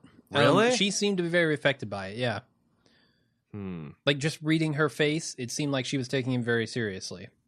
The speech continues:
Speaker 2: Mm-hmm. I don't know. I mean, 'cause she heard, like, she's gone through the, all the tapes,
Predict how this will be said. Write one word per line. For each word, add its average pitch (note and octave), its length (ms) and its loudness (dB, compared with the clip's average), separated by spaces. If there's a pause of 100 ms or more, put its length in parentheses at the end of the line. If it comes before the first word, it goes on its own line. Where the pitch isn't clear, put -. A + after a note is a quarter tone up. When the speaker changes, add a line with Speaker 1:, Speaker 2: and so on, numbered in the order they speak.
Speaker 2:
Mm-hmm. F2+ 380 -12 (1500)
I C#3 120 2
don't A#2 180 2
know. F2+ 180 -2
I F#2 40 -4
mean, G2+ 120 -4
'cause A2+ 160 -6
she G#3 200 -2
heard, C#3 640 2
like, G#2 260 -2
she's D#3+ 300 -8
gone B2 300 0
through A2+ 540 -4
the, F2 140 -6
all G2 260 0
the F#2 80 -8
tapes, - 640 -8